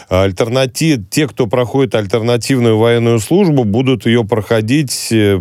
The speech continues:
при, э, частичной мобилизации или просто при мобилизации, там, где они,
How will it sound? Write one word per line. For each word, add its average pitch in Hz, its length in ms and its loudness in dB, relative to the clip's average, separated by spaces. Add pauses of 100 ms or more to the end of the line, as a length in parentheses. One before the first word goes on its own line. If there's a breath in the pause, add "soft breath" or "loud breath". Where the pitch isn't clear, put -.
при, 107 400 2 (380 loud breath)
э, 90 120 2
частичной 107 600 0
мобилизации 107 760 2
или 101 120 2
просто 98 400 -2
при 92 120 0
мобилизации, 104 840 2
там, 147 340 -2
где 107 260 0
они, 113 380 2